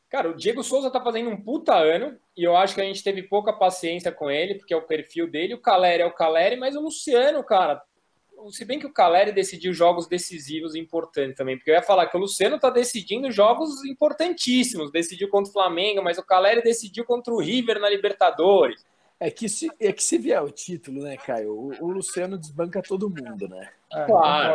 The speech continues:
Speaker 3: concordo.
Speaker 2: Se
Speaker 1: O,
Speaker 2: vier
Speaker 1: o
Speaker 2: qualquer um
Speaker 1: Luciano,
Speaker 2: dos títulos.
Speaker 1: eu me arrisco a dizer que o Luciano tem potencial de entrar na prateleira de ídolos, assim,
Speaker 3: Também
Speaker 1: dos
Speaker 3: acho.
Speaker 1: ídolos do, da história, se ele, se ele ganhar um campeonato esse ano.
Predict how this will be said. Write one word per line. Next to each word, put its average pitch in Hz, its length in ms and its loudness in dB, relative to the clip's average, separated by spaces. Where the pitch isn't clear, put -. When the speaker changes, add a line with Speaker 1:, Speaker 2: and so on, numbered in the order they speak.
Speaker 3:
concordo. - 220 -20
Speaker 2:
Se - 200 -6
Speaker 1:
O, 190 60 2
Speaker 2:
vier 180 180 4
Speaker 1:
o - 60 -6
Speaker 2:
qualquer 190 320 2
um 214 40 4
Speaker 1:
Luciano, 175 200 2
Speaker 2:
dos - 180 -8
títulos. 101 480 -14
Speaker 1:
eu 226 140 2
me 311 60 2
arrisco 254 380 -2
a 240 40 2
dizer 196 380 -4
que 202 100 -6
o 185 40 -4
Luciano 196 480 -6
tem 196 200 -8
potencial 180 760 -4
de 156 120 -8
entrar 160 300 -4
na 196 100 -4
prateleira 185 600 -4
de 160 420 -10
ídolos, 233 500 -4
assim, 151 280 0
Speaker 3:
Também 156 140 -4
Speaker 1:
dos 165 100 -2
Speaker 3:
acho. 170 140 -10
Speaker 1:
ídolos 214 340 -2
do, 202 180 4
da 180 180 4
história, 180 600 4
se - 200 -2
ele, 233 260 0
se 233 140 0
ele 226 100 2
ganhar 240 260 4
um 247 80 -4
campeonato 240 500 2
esse 240 220 -2
ano. 185 220 2